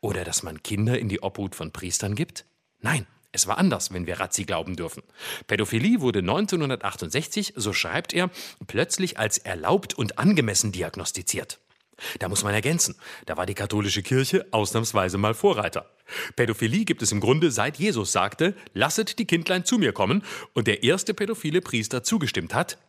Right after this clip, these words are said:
Oh ja, geil. Der Altpapst schreibt weiter, auch in den Schulen wirkte die Unmoral der achtundsechziger. Auswüchse im Bereich der Kleidung hätten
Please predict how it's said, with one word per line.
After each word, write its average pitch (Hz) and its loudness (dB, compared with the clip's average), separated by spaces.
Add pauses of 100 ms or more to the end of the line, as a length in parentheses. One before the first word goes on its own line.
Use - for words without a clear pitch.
(120)
Oh 190 6
ja, 240 2 (360)
geil. 175 2 (580)
Der 107 0
Altpapst 196 -2
schreibt - -4
weiter, 104 0 (240)
auch 131 4
in 180 2
den 196 2
Schulen 131 0
wirkte 135 0
die 180 -4
Unmoral 101 2
der 95 0
achtundsechziger. - -2 (260)
Auswüchse 202 2
im 139 0
Bereich 113 0
der 98 -2
Kleidung 208 2 (180)
hätten 113 0